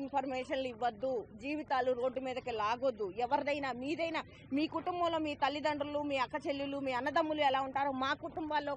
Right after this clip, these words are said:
కూడా అలాగే ఉంటారు. మీకు ఎలా నొప్పి ఉంటుందో మాకు అలాగే నొప్పి ఉంటది. మీరు ఈ మైక్ తీసి కింద పెట్టిన తర్వాత మనందరం ఒకటే, బాధ ఎవరికైనా బాధే. దయచేసి ఆ ఒక్క విషయాన్ని గుర్తుంచుకొని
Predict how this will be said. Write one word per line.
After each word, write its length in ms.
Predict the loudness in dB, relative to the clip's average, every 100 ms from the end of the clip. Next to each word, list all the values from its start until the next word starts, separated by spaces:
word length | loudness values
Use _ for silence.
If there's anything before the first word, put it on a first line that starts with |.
| -2
కూడా 140 | 0 0
అలాగే 260 | 0 -2 -4
ఉంటారు. 240 | -4 -4 -4 -4
మీకు 180 | -2 2
ఎలా 120 | 2 2
నొప్పి 200 | -2 -4 -6
ఉంటుందో 260 | -4 -4 -4 -4
మాకు 200 | -4 -2
అలాగే 260 | -2 0 -2 -4
నొప్పి 200 | -6 -8
ఉంటది. 240 | -8 -12 -14 -14 -6
మీరు 160 | -2 0
ఈ 80 | 0
మైక్ 180 | 0 -2 -8
తీసి 160 | -10 -6 -4
కింద 160 | -2 0
పెట్టిన 260 | -2 -4 -2
తర్వాత 240 | -2 -2 -2 -4
మనందరం 440 | -4 -2 -2 -2 -4
ఒకటే, 220 | -8 -12 -8 -2
బాధ 180 | 0 0 0
ఎవరికైనా 440 | 0 -2 -2 -2 -2 -2
బాధే. 220 | -4 -6 -6 -2
దయచేసి 420 | -2 -2 -4 -2 0
ఆ 20 | -2
ఒక్క 140 | -2 -8 -6
విషయాన్ని 340 | -4 -2 -2 -4
గుర్తుంచుకొని 680 | -8 -8 -10 -6 -6 -4